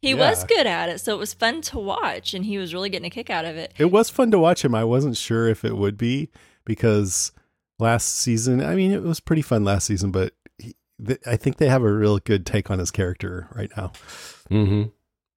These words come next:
Speaker 1: I agree. So, yeah, I thought it was gonna play out at least for a couple more episodes before he was exposed. I mean, I didn't think it was gonna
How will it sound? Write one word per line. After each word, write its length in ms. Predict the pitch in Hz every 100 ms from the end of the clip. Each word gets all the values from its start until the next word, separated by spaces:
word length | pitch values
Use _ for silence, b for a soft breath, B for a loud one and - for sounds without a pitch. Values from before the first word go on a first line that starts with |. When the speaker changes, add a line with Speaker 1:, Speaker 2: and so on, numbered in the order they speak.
| _ _ _ - -
Speaker 1:
I 80 | 180
agree. 380 | 185 175 165 -
So, 380 | - 247 226 220 - -
yeah, 280 | 330 294 269
I 80 | -
thought 200 | 240 254
it 40 |
was 140 | 240
gonna 140 | 233 233
play 240 | - 214
out 180 | 185 190
at 80 | 285
least 160 | 359 -
for 80 |
a 40 | 311
couple 240 | 294 247
more 180 | 233 226
episodes 640 | - 196 - 254 320 - -
before 560 | 233 - 254 262 254
he 440 | 262 - 240 240 226
was 300 | 214 226 226
exposed. 640 | - - 214 220 269 233
I 60 |
mean, 160 | 214 220
I 80 | 214
didn't 240 | 226 190
think 180 | 185 175
it 80 | 180
was 160 | 170
gonna 300 | - 165 160